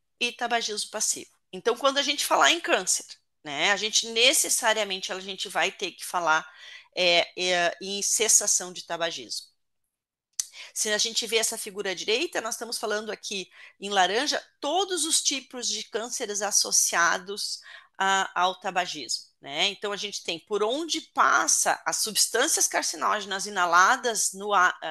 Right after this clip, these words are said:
na, no ato de fumar, por onde ele passar, né, direta ou indiretamente, ele vai tá causando um dano,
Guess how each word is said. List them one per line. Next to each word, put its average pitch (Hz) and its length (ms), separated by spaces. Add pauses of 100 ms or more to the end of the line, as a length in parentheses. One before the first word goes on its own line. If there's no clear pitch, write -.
na, 170 200
no 170 160
ato 180 320
de 185 100
fumar, 180 440 (240)
por 214 140
onde 254 180
ele 269 160
passar, 220 840 (360)
né, 185 260
direta 202 520
ou 269 80
indiretamente, 196 960
ele 185 160
vai 170 140
tá 180 140
causando 214 680
um 254 180
dano, 208 500